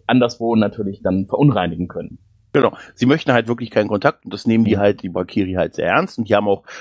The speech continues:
Speaker 2: keinen eigenen Botschafter, sondern nur so eine Vertretung, was auch immer das dann heißt, äh, auf der Station. Und dann ist ja der Abgang des Brakiri-Botschafters mit, "Ja, gut, äh, und wenn es dann halt so ist, dass die Menschen aussterben, dann ist es halt so. Abgang."
Speaker 1: <laughs> Das
Speaker 2: Und dachte ich
Speaker 1: ist
Speaker 2: mir,
Speaker 1: ja
Speaker 2: "Was für ein
Speaker 1: auch sehr
Speaker 2: Arsch."
Speaker 1: nett.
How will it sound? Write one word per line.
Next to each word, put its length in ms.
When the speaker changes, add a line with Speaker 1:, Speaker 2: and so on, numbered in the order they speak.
Speaker 2:
keinen 240
eigenen 360
Botschafter, 640
sondern 280
nur 120
so 80
eine 120
Vertretung, 600
was 200
auch 80
immer 160
das 140
dann 160
heißt, 280
äh, 100
auf 220
der 140
Station. 480
Und 160
dann 160
ist 100
ja 80
der 140
Abgang 320
des 100
Brakiri-Botschafters 1120
mit, 180
"Ja, 280
gut, 300
äh, 20
und 400
wenn 140
es 100
dann 160
halt 160
so 100
ist, 280
dass 100
die 80
Menschen 320
aussterben, 640
dann 140
ist 100
es 140
halt 160
so. 200
Abgang." 440
Speaker 1:
<laughs> 160
Das 140
Speaker 2:
Und 40
dachte 100
ich 60
Speaker 1:
ist 60
Speaker 2:
mir, 80
Speaker 1:
ja 160
Speaker 2:
"Was 220
für 60
ein 80
Speaker 1:
auch 80
sehr 100
Speaker 2:
Arsch." 100
Speaker 1:
nett. 320